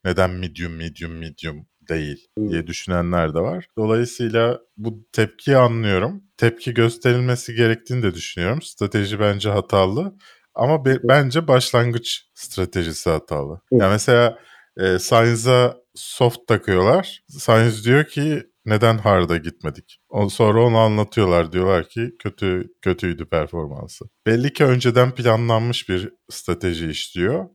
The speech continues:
Speaker 1: ve pilotlar da buna katılmış olsalar gerek. Red Bull gibi itiraz etmemiş olsalar gerek.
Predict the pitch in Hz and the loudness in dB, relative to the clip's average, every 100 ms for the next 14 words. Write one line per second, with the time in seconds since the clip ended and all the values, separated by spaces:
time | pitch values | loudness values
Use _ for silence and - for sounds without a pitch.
0 | - 107 104 110 104 - 101 87 113 117 | -8 -6 -4 -2 -2 0 2 4 2 2
1 | 110 127 - - 107 120 117 - 92 80 | 2 2 0 -2 0 2 0 2 0 2
2 | 85 80 76 76 69 _ _ _ _ 85 | 0 0 -2 -6 -6 _ _ _ _ -20
3 | 90 - 95 90 90 85 85 80 104 90 | -20 -4 -2 0 -2 -4 -4 -4 -4 -4
4 | 101 95 92 92 - 85 - - 85 82 | 0 0 0 -4 -6 -8 -10 -6 -6 -4
5 | 85 80 76 73 135 - | -2 -2 -2 -6 -10 -12